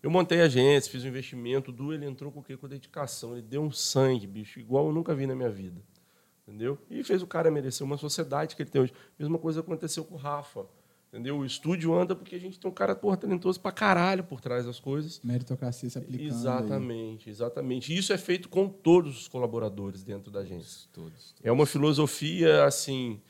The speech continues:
Speaker 1: seguida à risca. Eu sou muito, eu levo ela muito a sério. Ou seja, entrou pra agência, "Porra, legal, quero trabalhar aí." A gente abriu vaga agora, né, Bruno?
Speaker 3: Foi.
Speaker 1: Você, né, sabe
Speaker 2: Né?
Speaker 1: mais que ninguém.
Speaker 2: Né?
Speaker 1: A gente abriu vaga agora, cara, e tipo assim,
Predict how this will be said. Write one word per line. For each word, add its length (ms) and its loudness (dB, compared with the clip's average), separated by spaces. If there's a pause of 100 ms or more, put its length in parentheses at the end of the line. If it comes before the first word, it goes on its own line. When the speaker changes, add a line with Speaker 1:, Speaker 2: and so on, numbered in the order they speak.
(400)
Speaker 1:
seguida 840 2
à 100 8
risca. 540 4 (120)
Eu 380 -4
sou 280 -4
muito, 500 -2
eu 60 2
levo 240 6
ela 140 6
muito 440 2
a 60 2
sério. 520 2 (440)
Ou 120 2
seja, 340 4
entrou 220 0
pra 160 4
agência, 360 0
"Porra, 320 -2
legal, 360 -2
quero 180 -8
trabalhar 500 -4
aí." 140 0
A 60 -10
gente 200 -14
abriu 300 -8
vaga 300 -8
agora, 280 -8
né, 160 -12 (300)
Bruno? 220 -6
Speaker 3:
Foi. 220 -4 (140)
Speaker 1:
Você, 360 -6
né, 200 -12 (120)
sabe 260 2
Speaker 2:
Né? 80 8
Speaker 1:
mais 140 8
que 80 -4
ninguém. 340 10 (340)
Speaker 2:
Né? 200 -2
Speaker 1:
A 100 4
gente 260 4
abriu 280 4
vaga 340 4
agora, 400 4
cara, 320 4
e 60 0
tipo 180 -6
assim, 460 2